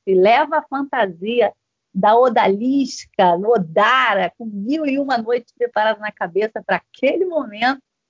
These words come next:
não avisa o boy. Aí já tem um caso que eu super quero compartilhar aqui e vou contar essa história pra vocês sem revelar nomes.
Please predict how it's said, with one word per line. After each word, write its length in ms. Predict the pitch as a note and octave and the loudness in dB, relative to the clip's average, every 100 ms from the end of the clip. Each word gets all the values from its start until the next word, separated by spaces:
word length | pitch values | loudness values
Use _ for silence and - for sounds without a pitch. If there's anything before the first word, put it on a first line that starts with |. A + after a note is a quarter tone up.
| _ _ | _ _
não 400 | C#4 F#4 A#4 A#4 F#4+ | -2 0 -2 -2 -2
avisa 480 | B3 C4+ C#4+ A#3+ | -2 -2 -2 -2
o 40 | A#3+ | -2
boy. 640 | F3+ F3 F#3 G3 G#3+ A3 - _ _ _ _ | 0 0 2 2 0 -2 -10 _ _ _ _
Aí 400 | C#4+ D4+ D#4+ F4+ C#4+ | 0 2 0 -2 -2
já 160 | - - | -4 -4
tem 200 | E4 F4 | -2 -2
um 60 | D#4 | -2
caso 280 | D4 C#4+ C4+ | -2 -2 -4
que 80 | |
eu 40 | C4 | -10
super 260 | - C4+ D4+ | -8 -6 -4
quero 220 | C4 C4+ | -4 -4
compartilhar 520 | C4 B3 G#3+ A#3 A3 | -2 -4 -4 -2 -2
aqui 400 | G3 - A3+ A#3+ _ | -2 -8 -10 -12 _
e 80 | A3+ | -10
vou 120 | G#3 A3 | -6 -6
contar 220 | A#3 A#3 | -4 -6
essa 160 | A3+ | -6
história 360 | A3+ - G#3+ G#3+ | -12 -4 0 0
pra 100 | G#3 | -2
vocês 320 | G3 G3 A#3 | -4 -2 -4
sem 120 | A3+ A3 | -2 -4
revelar 480 | G#3 G3+ G#3+ G3+ | 2 2 2 0
nomes. 580 | F#3+ F3 D#3 D3+ D3 B2 | -4 -2 -2 -4 -8 -14